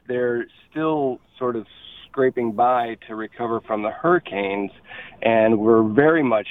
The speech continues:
counting, and this is their tourist season, and they're very much counting on, uh, on the tourism dollars, and, um, they were definitely feeling the impact from, uh, a decline in park visitors.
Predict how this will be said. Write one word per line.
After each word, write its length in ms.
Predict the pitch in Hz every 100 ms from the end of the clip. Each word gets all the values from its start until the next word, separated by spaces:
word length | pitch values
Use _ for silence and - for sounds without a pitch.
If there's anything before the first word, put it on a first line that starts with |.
| -
counting, 460 | 110 104 101 104
and 100 | 104
this 80 | 120 -
is 140 | 107
their 160 | 113 107
tourist 400 | - 170 127 -
season, 320 | 107 104 104 101
and 100 | 104
they're 140 | 107
very 280 | 98 131 139
much 200 | 117 104 -
counting 380 | 107 101 101
on, 240 | 101 101 98
uh, 220 | 98 95 - - - _ -
on 260 | 104 104
the 80 | 101
tourism 580 | - 139 135 107 101 98
dollars, 480 | 95 95 98 95 92
and, 360 | - 101 101 98
um, 320 | 98 98 95 98 _ - _
they 120 | 110
were 100 | 104
definitely 480 | 104 131 131 120 110 -
feeling 300 | 110 107 101
the 120 | 101
impact 520 | 104 101 98 95 95 -
from, 300 | - 95 98
uh, 240 | 95 95 95 - 104
a 80 | -
decline 480 | 92 107 - 113 104
in 140 | 98
park 260 | 90 - 104 -
visitors. 460 | 101 92 92 92